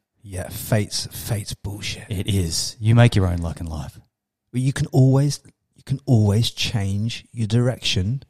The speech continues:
Speaker 1: at any particular point. You can always make the conscious decision that you're gonna change your life.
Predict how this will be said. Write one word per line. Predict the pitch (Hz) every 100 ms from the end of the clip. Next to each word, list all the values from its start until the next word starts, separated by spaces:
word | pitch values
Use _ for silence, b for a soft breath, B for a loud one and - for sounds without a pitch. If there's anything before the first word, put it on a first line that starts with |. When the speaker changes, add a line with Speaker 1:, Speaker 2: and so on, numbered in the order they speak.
| -
Speaker 1:
at | - -
any | 120 117 135
particular | 143 - - 117 123 143
point. | - 101 104
You | 107
can | 117 117
always | 120 113 113 135
make | 110 107
the | -
conscious | - 113 110 -
decision | 151 - 101 95 110 117
that | 147
you're | 120 104 117
gonna | 135 139
change | - 120 123
your | 135
life. | 90 65 139 -